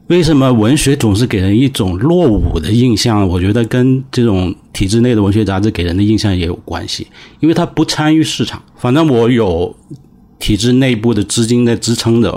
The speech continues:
我是不会倒的，我一直在出，所以他不会去到市场里边去，他会，比如说他会做很棒的视-，视觉来吸引读者。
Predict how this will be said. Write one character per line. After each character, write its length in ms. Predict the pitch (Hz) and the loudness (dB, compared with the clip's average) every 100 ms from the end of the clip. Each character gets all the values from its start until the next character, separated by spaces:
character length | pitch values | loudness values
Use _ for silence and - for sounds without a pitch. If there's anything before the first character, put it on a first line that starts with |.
| 98 | -6
我 240 | 90 87 | -4 -4
是 120 | - | -4
不 120 | 98 | -2
会 140 | 117 123 | 0 -2
倒 280 | - - - | -4 -10 -10
的， 80 | - | -12
我 120 | 104 104 | -12 -2
一 140 | 113 | -2
直 100 | 107 | 0
在 160 | 107 87 | -2 -4
出， 380 | - - 104 120 | -4 -2 -2 -2
所 220 | - 117 | -4 -2
以 60 | 117 | -2
他 140 | 101 | -2
不 260 | 120 - 92 | -6 -4 -2
会 200 | 104 107 | 0 0
去 260 | 92 - 117 | -2 -6 -6
到 180 | 120 | -4
市 140 | 110 120 | -2 -2
场 220 | 101 107 | 0 0
里 100 | 87 | 0
边 240 | 98 92 | -2 -4
去， 140 | 90 - | -4 -6
他 160 | 113 | -6
会， 180 | 110 107 | -2 -2
比 140 | 92 - | -2 -6
如 60 | |
说 160 | 95 107 | -4 -2
他 80 | 104 | -2
会 160 | 110 | -4
做 260 | 98 117 101 | -4 -4 -4
很 180 | 98 85 | -4 -8
棒 320 | - 107 101 | -6 -4 -2
的 140 | 90 95 | -2 -4
视-， 320 | - - - - | -4 -6 -8 -8
视 240 | - 113 | -4 -2
觉 400 | 92 98 92 95 | -2 -2 -2 0
来 280 | 101 110 117 117 | -2 0 -2 -4
吸 260 | - - 131 | -6 -2 0
引 140 | 131 | 0
读 220 | 120 107 113 | 0 0 0
者。 200 | 107 | -2